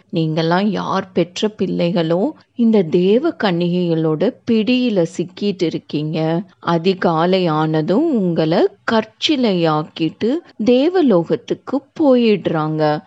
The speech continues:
உங்களோட அவல நிலையை கண்டு மனம் பொறுக்காம அழைச்சேன்" அப்படின்னு மண்டப தூண்ல இருந்த பதுமை ஒண்ணு சொல்லுது. இத கேட்டு வருந்திய மகாசூரன்,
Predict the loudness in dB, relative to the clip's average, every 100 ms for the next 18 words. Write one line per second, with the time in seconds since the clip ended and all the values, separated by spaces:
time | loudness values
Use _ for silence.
0 | -16 -6 -2 2 2 2 0 0 -2 0
1 | 2 2 0 0 0 0 -2 -2 -4 -2
2 | 0 0 2 0 0 0 0 -2 -2 0
3 | 0 0 -4 -6 -4 -2 -2 -2 0 0
4 | -2 -4 -4 -4 -6 -8 -8 -6 -4 -4
5 | -2 -2 -4 -2 2 2 2 2 0 0
6 | -2 0 0 0 0 0 0 -2 -2 -2
7 | -4 _ -2 0 0 2 2 2 0 -2
8 | -4 0 2 4 2 0 -6 -8 _ 0
9 | 0 0 -2 -2 0 0 0 0 2 0
10 | 0 0 0 0 0 -2 -4 -2 -2 -2
11 | -2 -2 0 -2